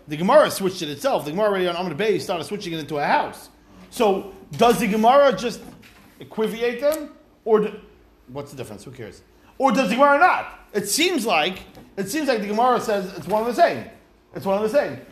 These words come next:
Therefore, th-, what you're saying and what, what was said yesterday is true, but not necessarily according to Or Rishonim. So, Chatzah D'Kayim L'Agra, Chatzah L'Kayim L'Agra, Adar B'Chatzar Chaveroi,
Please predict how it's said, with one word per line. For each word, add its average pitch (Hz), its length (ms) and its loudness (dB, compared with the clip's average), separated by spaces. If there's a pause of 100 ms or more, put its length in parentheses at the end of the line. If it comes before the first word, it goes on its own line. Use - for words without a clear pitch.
(100)
Therefore, 226 760 -2 (460)
th-, 208 160 -6 (220)
what 170 160 -6
you're 214 140 -6
saying 247 360 0 (180)
and 151 160 -8
what, 151 160 -12
what 139 220 -8
was 131 140 -12
said 196 180 -4
yesterday 196 400 -4
is 170 220 -8
true, 214 560 -4 (240)
but 202 180 -2
not 262 160 0
necessarily 220 520 -2
according 190 260 -4
to 190 60 -8
Or 175 100 -4
Rishonim. 135 400 -6 (240)
So, 185 380 2 (420)
Chatzah 233 340 2
D'Kayim 226 300 6
L'Agra, 208 280 2
Chatzah 180 200 -4
L'Kayim 202 240 0
L'Agra, 165 340 0
Adar 220 220 6
B'Chatzar 220 500 4
Chaveroi, 208 600 2